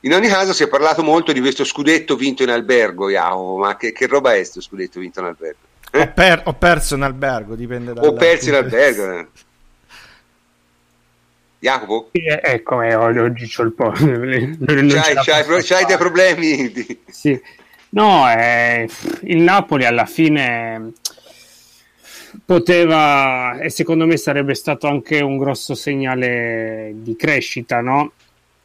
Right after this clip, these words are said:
Speaker 3: Comunque lottare, tra virgolette, fino alla fine, perché se, se avesse vin-, se vinci le ultime tre, vedi una Juventus che fa più punti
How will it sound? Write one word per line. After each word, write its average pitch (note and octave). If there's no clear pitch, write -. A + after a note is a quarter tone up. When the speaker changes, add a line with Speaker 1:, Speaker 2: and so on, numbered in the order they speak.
Speaker 3:
Comunque E3
lottare, C#3+
tra C#3+
virgolette, C#3
fino C3+
alla B2
fine, A#2+
perché A2+
se, -
se -
avesse D3+
vin-, C3
se C3+
vinci D3
le C#3
ultime B2+
tre, A#2+
vedi B2+
una B2+
Juventus A#2+
che -
fa C3
più D#3+
punti B2